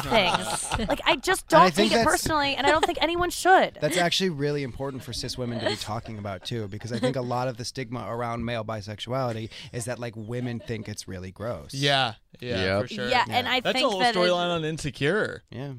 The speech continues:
Speaker 3: That's, like, a
Speaker 2: Mm-hmm.
Speaker 3: big
Speaker 1: Yeah.
Speaker 3: part of it,
Speaker 2: Right,
Speaker 3: yeah.
Speaker 2: yeah.
Speaker 1: It
Speaker 2: Which
Speaker 1: doesn't
Speaker 2: you should
Speaker 3: You should
Speaker 2: yeah.
Speaker 3: check out. It's great.
Speaker 1: I always think about, and I, I, I'm, I wanna get to your show, but the last thing I'll say, and, uh,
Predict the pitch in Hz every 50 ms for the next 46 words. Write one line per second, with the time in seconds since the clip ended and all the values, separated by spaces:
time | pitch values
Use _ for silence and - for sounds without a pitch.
0 | 110 - - - 135 135 - 160 147 131 131 131 127 113 110 131 - - - 131
1 | 131 147 143 127 117 101 110 120 123 120 110 110 120 120 113 107 101 _ _ _
2 | _ _ _ _ _ _ _ - _ _ _ - - 247 240 - 277 269 277 254
3 | 277 269 269 - - 233 220 - 113 - - - - - - - - - - -
4 | 214 262 277 277 294 359 403 - - - 262 262 262 233 233 226 226 - 240 226
5 | 233 226 226 233 233 - - 233 220 233 240 240 226 233 240 240 247 262 262 226
6 | 254 220 - 240 220 202 - - 208 185 180 180 190 185 208 208 196 202 202 220
7 | 208 - 226 214 208 196 - - 208 190 180 - - - 190 - - _ - -
8 | 196 180 165